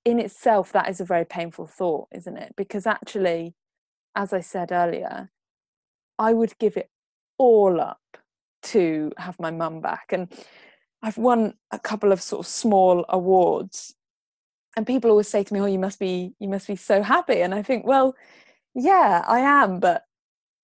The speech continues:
don't I wish that I wasn't even nominated for this award because my mum hadn't died and I could just be chilling on the sofa with my mum right now,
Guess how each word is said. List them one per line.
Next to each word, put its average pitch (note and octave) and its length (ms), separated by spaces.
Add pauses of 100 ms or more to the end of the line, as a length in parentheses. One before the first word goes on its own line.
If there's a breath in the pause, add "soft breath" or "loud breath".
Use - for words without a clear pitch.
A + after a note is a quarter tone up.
(100)
don't D#4+ 200
I E4 120
wish D4+ 320
that G#3+ 260 (560)
I A#3+ 120
wasn't C#4+ 300
even B3 300
nominated A#3 640
for A#3+ 100
this G#3 220
award G3+ 560 (100)
because A3 380
my G#3 140
mum A3+ 240
hadn't B3+ 420
died G3+ 580 (560)
and A#3+ 140
I A#3 100
could B3+ 220
just B3+ 240
be A#3 360 (420 loud breath)
chilling B3+ 480
on C4 240
the D#4 100
sofa C4+ 300
with C4 180
my B3+ 140
mum A#3+ 340
right F3+ 220
now, F3+ 400